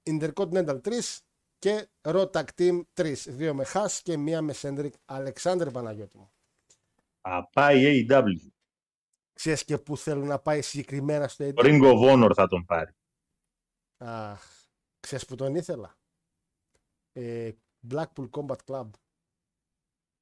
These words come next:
Speaker 1: Τον ήθελα. Δεν έχουνε μαύρους.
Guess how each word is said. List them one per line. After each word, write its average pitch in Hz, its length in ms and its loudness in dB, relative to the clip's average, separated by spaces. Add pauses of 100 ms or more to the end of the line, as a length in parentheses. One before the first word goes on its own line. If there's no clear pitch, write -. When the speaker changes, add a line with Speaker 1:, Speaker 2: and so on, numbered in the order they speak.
(1600)
Speaker 1:
Τον 123 200 -10
ήθελα. 113 380 -14 (1900)
Δεν 135 200 -8
έχουνε 139 240 -6
μαύρους. 135 460 -8